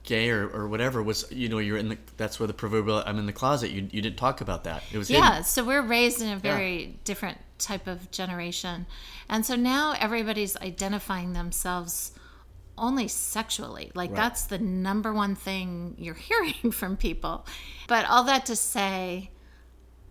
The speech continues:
Speaker 2: how do we, in this culture, when people are identifying themselves differently than we would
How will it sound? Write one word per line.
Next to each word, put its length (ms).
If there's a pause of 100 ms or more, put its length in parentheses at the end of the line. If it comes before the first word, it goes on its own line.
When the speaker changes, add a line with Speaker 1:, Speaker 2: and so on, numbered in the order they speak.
(140)
Speaker 2:
how 420
do 260
we, 580
in 220
this 380
culture, 720 (640)
when 720 (960)
people 320
are 140
identifying 720
themselves 520
differently 540
than 220
we 140
would 420